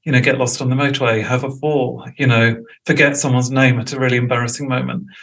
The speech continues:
That triggers a stress response, and it triggers,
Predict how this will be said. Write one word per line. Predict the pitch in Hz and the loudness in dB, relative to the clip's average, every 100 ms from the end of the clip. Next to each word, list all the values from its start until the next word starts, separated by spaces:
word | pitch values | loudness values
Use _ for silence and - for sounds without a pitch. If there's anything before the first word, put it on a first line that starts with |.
| - _ - | -20 _ -2
That | 160 156 | -2 0
triggers | - 175 139 131 | 2 2 2 2
a | 117 | 2
stress | 113 - 131 - 135 | 0 -2 -2 -4 -6
response, | 127 - 65 65 - - | -8 -8 -8 -6 -4 -4
and | 139 135 | 0 0
it | 135 | 2
triggers, | 160 147 139 | 0 0 -2